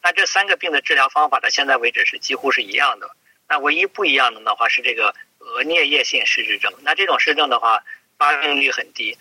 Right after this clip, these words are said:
在百分之一以下。所以的话，一般来说，就算是没有看出来，没有看出来到底是哪个病的话，问题不大。呃，而且那第-，最后一种病，颞-，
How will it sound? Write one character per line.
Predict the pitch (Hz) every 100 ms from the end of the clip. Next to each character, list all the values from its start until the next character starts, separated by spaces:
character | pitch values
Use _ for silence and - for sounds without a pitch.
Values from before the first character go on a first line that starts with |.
| -
在 | - 135
百 | 110
分 | - 117
之 | 123 131 131 131 - _
一 | 147 151
以 | -
下。 | - 151 107 - _ _
所 | - 151
以 |
的 | 135 131
话， | 131 113
一 | 123 165
般 | 151 175 175
来 | 117
说， | 113 135 123 - - _ -
就 | 139
算 | - 143
是 | 131 127
没 | 127
有 | 139 135
看 | - 127
出 | -
来， | 123 113
没 | 131
有 | 139 104 _ _ _ _
看 | -
出 | 143
来 | 143
到 |
底 | 131
是 | -
哪 | 123 -
个 | -
病 | -
的 | 113
话， | 101 - - _ _
问 | 135
题 | 120 117
不 | -
大。 | 123 107 _ _ _ _ _ -
呃， | 113 107 104 98 -
而 |
且 | 143 143
那 | 147
第-， | 151 147 _ -
最 | 175
后 | - 175
一 |
种 | 135 101
病， | 113
颞-， | 107 117 147